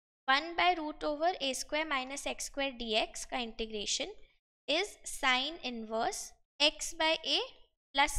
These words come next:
c। अब हम लोग को basically इसको convert करना है in the form of a square minus x square, where a is a constant।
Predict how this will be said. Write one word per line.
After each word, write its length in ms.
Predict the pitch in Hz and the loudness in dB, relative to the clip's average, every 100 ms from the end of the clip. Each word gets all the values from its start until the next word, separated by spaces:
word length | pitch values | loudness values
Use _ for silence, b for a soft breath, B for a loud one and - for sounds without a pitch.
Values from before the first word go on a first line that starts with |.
| - | -2
c। 120 | 339 480 - - _ _ _ _ _ _ _ _ _ _ | -2 -4 -10 -18 _ _ _ _ _ _ _ _ _ _
अब 120 | 311 | 6
हम 180 | 339 311 | 8 4
लोग 140 | 311 330 | 2 2
को 100 | 415 381 | 2 2
basically 500 | 302 320 349 349 381 294 | 0 -2 -4 -4 -2 -2
इसको 460 | - - - 381 453 - | -2 -2 2 2 4 4
convert 500 | 302 277 277 294 - | 2 2 0 0 0
करना 320 | 302 262 262 | 0 0 0
है 180 | 294 370 302 | -2 -2 -4
in 100 | 294 | -2
the 80 | 311 311 | -2 0
form 300 | 269 262 262 | 0 2 0
of 160 | 370 - | -2 -2
a 120 | 262 247 | -2 -2
square 280 | - 320 320 | -2 -2 0
minus 360 | 247 226 277 - - | -2 -4 -6 -4 -6
x 160 | - | -6
square, 280 | - 269 381 285 | -2 2 4 4
where 160 | 294 - | 0 2
a 140 | 254 311 269 | 0 0 -2
is 100 | 262 | -2
a 80 | - | 0
constant। 500 | 240 214 - 208 208 | 0 -2 -4 -8 -8